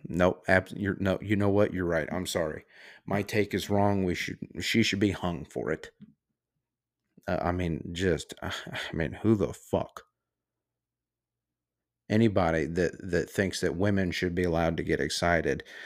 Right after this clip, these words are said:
about their husbands, uh,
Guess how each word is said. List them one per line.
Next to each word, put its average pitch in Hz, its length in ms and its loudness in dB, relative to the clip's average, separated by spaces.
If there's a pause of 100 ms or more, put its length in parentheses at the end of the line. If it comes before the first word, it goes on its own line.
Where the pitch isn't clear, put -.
(220)
about 78 320 0
their 78 160 4
husbands, 78 680 0 (640)
uh, 58 400 -2